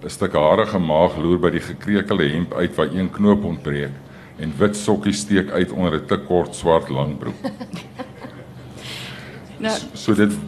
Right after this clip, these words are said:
Speaker 1: dit is nie die
Speaker 2: wat was
Speaker 1: tradisionele.
Speaker 2: jou inspirasie vir Cassie? <laughs> Ja, asseblief, Rudy.
Speaker 1: Ek, ek dink my inspirasie daarvoor was om iets anders te skep as die normale, tradisionele held. En,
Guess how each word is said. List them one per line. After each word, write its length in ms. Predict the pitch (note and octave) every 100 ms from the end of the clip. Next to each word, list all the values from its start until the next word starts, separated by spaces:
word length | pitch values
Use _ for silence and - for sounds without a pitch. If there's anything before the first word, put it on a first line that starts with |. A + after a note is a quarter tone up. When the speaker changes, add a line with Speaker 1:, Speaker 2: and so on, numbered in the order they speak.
| -
Speaker 1:
dit 180 | G2
is 180 | G2 G2+
nie 100 | G#2+
die 120 | F#2+ F#2
Speaker 2:
wat 200 | B3 C#4+
was 120 | -
Speaker 1:
tradisionele. 300 | A#3+ A#3 B3
Speaker 2:
jou 80 | A3+ G3+
inspirasie 760 | G#3 - G#3 F#3 F3+ F3+ F#3+ C#3
vir 220 | F3+ E3 D3+ -
Cassie? 400 | F3 F3 - F3 D4 C#4+
<laughs> 140 | -
Ja, 80 | D4+ - C4 E4
asseblief, 580 | - A#3+ G#3+ G#3 A3 -
Rudy. 280 | A3 B3 F#3+
Speaker 1:
Ek, 140 | F4
ek 60 | C3+
dink 140 | E3+ F3
my 60 |
inspirasie 640 | D#3 C#3+ D3+ A2+ A2 C#3 D3+
daarvoor 380 | A#2 G#2+ A#2+ G#2+
was 160 | G#2+
om 80 | G#2+ G2+
iets 180 | A2 -
anders 300 | A#2+ A#2+ A#2+
te 80 | G2+
skep 300 | - G#2 G#2
as 80 | F#2
die 100 | F#2+
normale, 680 | F#2 F2+ D#2+ F2 F2+ F#2 E2 - - - - -
tradisionele 920 | F2 F2+ F2 F2+ E2 F2 F2 E2+ D#2+ - - -
held. 480 | D#2 E2+ - - - - - - - - - - -
En, 240 | F2 F2+